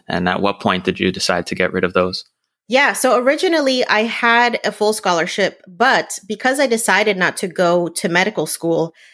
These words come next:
Speaker 2: it was revoked my ju-, senior year of college because the expectation was that you would finish the program and then you would go to medical school. You basically had, like, guaranteed entry. Um, so I had to make a hard decision. I'm like, "Am I going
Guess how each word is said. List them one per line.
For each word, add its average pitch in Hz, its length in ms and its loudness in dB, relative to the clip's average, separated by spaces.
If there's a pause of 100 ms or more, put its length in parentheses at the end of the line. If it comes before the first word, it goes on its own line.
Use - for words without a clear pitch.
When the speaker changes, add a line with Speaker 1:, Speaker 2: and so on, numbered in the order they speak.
(120)
Speaker 2:
it 220 160 2
was 214 200 0
revoked 170 640 0
my 180 560 2
ju-, 160 260 -12
senior 190 320 2
year 170 200 4
of - 120 -4
college - 560 -2
because 170 280 0
the 180 140 4
expectation 175 600 0
was 165 160 4
that 143 100 0
you 170 80 -2
would 165 120 -4
finish 170 280 0
the - 80 -20
program 165 500 0
and 165 160 -2
then 156 80 2
you 151 100 0
would 151 140 -4
go 143 360 2
to 160 100 -8
medical 151 280 -4
school. 165 320 -4
You 180 60 0
basically 196 360 2
had, 175 180 2
like, 165 140 2
guaranteed 175 500 0
entry. 233 440 2 (640)
Um, 190 340 2
so 214 240 0
I 185 120 2
had 226 200 0
to 226 100 -2
make 175 140 2
a 175 60 -2
hard 175 160 0
decision. 196 420 0
I'm 147 140 -4
like, 160 260 -2
"Am 165 140 -2
I 165 100 0
going 185 380 0